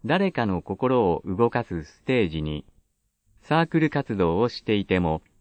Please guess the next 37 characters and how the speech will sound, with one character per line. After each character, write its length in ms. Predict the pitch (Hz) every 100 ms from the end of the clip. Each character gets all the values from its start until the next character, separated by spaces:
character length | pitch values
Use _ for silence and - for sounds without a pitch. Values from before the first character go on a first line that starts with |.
| -
思 320 | 117 131 156
う 60 | 131
よ 220 | 98 90
う 60 | 82
に 220 | 80 76 _
ス 120 | -
テ 220 | 170 156
ー 20 |
ジ 140 | 104 82
に 160 | 78
出 240 | - - 147
演 280 | 143 135
で 120 | 104 107
き 140 | 185
な 140 | 180
い 100 | 131
時 120 | 92 98
期 160 | 85
が 200 | 98 113 -
あ 80 |
り 100 | 92
ま 100 | 92
し 100 | 90
た。 220 | - 80 - _ _ _ _ _ _ -
そ 120 | 135
の 120 | 127
た 140 | 120
め、 220 | 113 110 - -
大 200 | 107 147
学 320 | 151 135 131
を 60 | 120
卒 300 | 117 104 147
業 200 | 143 135
す 120 | 127
る 120 | 123
前 280 | 113 110 90
に 220 | 80 80